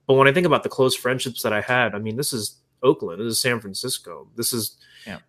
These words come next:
Speaker 1: anything, the, the whole demonizing white people and the misconstrued aspect of the Civil Rights Act and slavery as a whole, uh, like, all of that were all such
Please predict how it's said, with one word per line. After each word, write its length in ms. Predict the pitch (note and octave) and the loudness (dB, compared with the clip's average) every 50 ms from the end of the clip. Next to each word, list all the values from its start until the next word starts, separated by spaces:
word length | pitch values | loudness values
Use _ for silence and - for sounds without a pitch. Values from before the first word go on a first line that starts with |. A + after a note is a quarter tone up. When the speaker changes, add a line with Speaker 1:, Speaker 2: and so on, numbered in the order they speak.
| _ - | _ 2
Speaker 1:
anything, 680 | C#3+ D3+ E3+ F3+ E3+ D#3 - D#3+ D3+ D3 C#3+ C3+ B2+ - - _ _ _ _ _ _ _ _ - | 4 6 8 6 6 6 6 4 6 6 4 2 -2 -4 -8 _ _ _ _ _ _ _ _ -6
the, 320 | B2 B2 - - D#3+ D#3 - | -4 -2 2 4 4 4 6
the 120 | D#3 D3+ | 6 6
whole 440 | C#3+ F3 G3+ G#3 G#3 F#3 D#3 - A#2 | 8 10 12 12 12 12 10 4 0
demonizing 720 | - C#3+ D#3 D#3+ D#3+ D3+ D3 C#3+ C#3+ C#3 A#2+ A#2+ A2+ A2+ | 0 0 2 2 2 4 4 4 4 4 2 0 -2 -2
white 320 | G#2 G#2+ A2+ A2+ A2+ - _ | 0 0 2 2 0 -2 _
people 540 | - - G#2+ G2 - G2+ G2 G2 F#2+ G2 - _ _ _ _ _ _ _ _ _ _ - - - - - | -8 -8 -8 -8 -6 -4 -4 -4 -4 -6 -10 _ _ _ _ _ _ _ _ _ _ -18 -18 -6 0 2
and 360 | B2+ B2 B2 B2+ A#2 A#2+ - - | 4 4 4 4 2 0 -2 -4
the 480 | - C3 A#2 C3 B2+ B2+ A#2+ A#2+ A#2 A#2 - - - - - | -6 -6 -2 0 2 4 4 4 4 2 -2 -10 -18 -10 -2
misconstrued 1080 | B2 B2+ D#3 F3 - - - - D3+ C3 A#2 - - - - - C3+ C3+ C#3+ C#3+ C3 B2+ - | 2 6 6 6 6 4 0 -2 -2 -2 -2 -2 -2 -4 -4 -2 0 2 4 4 2 2 2
aspect 460 | A#2 A#2+ A#2 - - - B2 A2+ - - | 0 0 0 -2 -2 -2 -2 -2 -2 -4
of 100 | G#2+ G2+ | -6 -4
the 80 | G#2+ | -4
Civil 320 | - - - A#2+ A2 A2 G#2+ | -2 0 0 0 0 0 0
Rights 340 | G#2+ G#2+ A2 A2+ A2 - | 0 0 0 -2 -2 -2
Act 300 | - G#2+ G#2 G#2 G2+ - - - | -2 -2 -2 -2 -4 -6 -8 -8
and 320 | A#2 G#2+ A2 G#2 G2+ - | -6 -6 -6 -6 -4 -2
slavery 600 | - - - - B2 C3 D3+ D3+ C3+ B2+ A#2+ A2+ | 0 0 2 4 6 6 6 6 6 4 4 4
as 120 | A2 G2+ | 4 2
a 60 | G#2 G#2+ | 0 -4
whole, 720 | - - F2+ - F3 F3+ G3 F3 B2+ A2+ G#2+ G#2+ G#2 - _ _ _ _ _ _ _ _ _ _ _ - | -6 -6 -4 0 4 6 6 6 6 6 4 2 -2 -4 _ _ _ _ _ _ _ _ _ _ _ 2
uh, 360 | B2+ B2+ B2+ B2 A#2+ A#2 G#2 G2 - - - - _ - | 4 6 6 6 6 6 4 0 -2 -8 -20 -12 _ 4
like, 200 | C3 C3+ C3 C3 - _ - | 4 4 4 4 0 _ 2
all 220 | C#3+ D#3 F#3 G#3 | 6 10 10 10
of 100 | G3+ C#3 | 10 8
that 260 | C#3+ D3 C#3+ B2 A2+ | 6 6 6 6 4
were 240 | C3+ C3+ C3 B2 B2+ | 2 0 0 0 0
all 240 | - - D3+ D3+ D3 | 2 4 4 4 4
such 600 | C3+ - - - D3+ C#3 - - - - - _ | 4 2 2 2 0 0 0 -2 -4 -4 -8 _